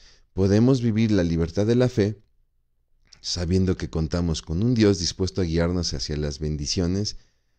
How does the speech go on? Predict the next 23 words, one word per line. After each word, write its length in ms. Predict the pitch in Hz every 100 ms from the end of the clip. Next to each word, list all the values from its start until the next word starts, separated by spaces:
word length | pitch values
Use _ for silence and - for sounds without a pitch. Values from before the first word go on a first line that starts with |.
| _ _
aunque 320 | 90 87 87
no 140 | 92
las 180 | 95 85
podamos 480 | - 85 82 87 -
entender. 500 | 78 69 78 92 95 104
Y 120 | 120
esa 180 | 131 107
es 80 | 127
nuestra 420 | 95 - 90 85
palabra 460 | 87 87 104 107
de 80 | 90
esperanza. 680 | 73 - - - 85 95 - - _ _ _ _ _ _ _ _ _ _ _ _ _ _
Que 100 | -
tú 160 | - 131
y 120 | 120
yo 380 | 107 110 113 - _ -
contamos 500 | 95 95 101 104 101
con 220 | 101 95
un 100 | 101
Dios 300 | 92 95 95
que 160 | - 92
nos 300 | 90 85 78
guía 500 | 87 95 104 107